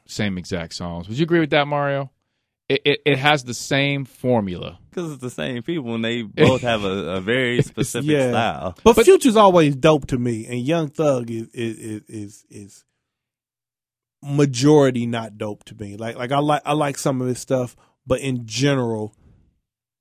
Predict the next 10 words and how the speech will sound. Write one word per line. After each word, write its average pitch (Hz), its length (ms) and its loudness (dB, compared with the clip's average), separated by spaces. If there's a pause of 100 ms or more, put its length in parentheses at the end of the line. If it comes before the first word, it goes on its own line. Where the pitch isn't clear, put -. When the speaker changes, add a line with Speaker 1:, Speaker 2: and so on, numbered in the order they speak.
(160)
Speaker 3:
I 147 100 4
like, 143 300 0
like, 139 300 -4 (1200)
Future's 208 440 4
batting, 160 240 6
like, 135 220 -4
eight 151 180 -2
hundred 127 320 -2
with 113 160 -8
me, 113 320 -8